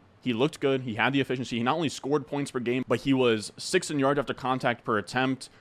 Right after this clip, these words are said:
He was tenth in breakaway run percentage. He was sixth in elusive rating. He was genuinely very good to almost an elite level running back on his opportunities last year. And he's not only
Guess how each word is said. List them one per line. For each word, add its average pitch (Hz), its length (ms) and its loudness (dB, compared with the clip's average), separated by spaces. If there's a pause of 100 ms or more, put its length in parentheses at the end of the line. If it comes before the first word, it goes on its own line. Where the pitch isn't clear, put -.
He 117 80 -4
was 104 160 -2
tenth 147 260 -2
in 131 80 -2
breakaway 127 320 2
run 110 180 0
percentage. 120 440 -4
He 113 80 -4
was 98 120 -4
sixth - 240 -2
in 147 60 -2
elusive 123 360 -2
rating. 117 340 0 (260)
He 135 120 0
was 139 100 2
genuinely 180 480 -2
very 143 480 -2
good 147 480 0
to - 120 -8
almost 139 360 -2
an 139 80 0
elite 113 320 -6
level 127 260 0
running 113 300 2
back 101 340 2 (400)
on 127 180 2
his 127 160 0
opportunities 110 540 0
last 98 320 -2
year. 98 140 0
And 98 100 -4
he's 110 80 -4
not 147 300 -2
only 139 420 -2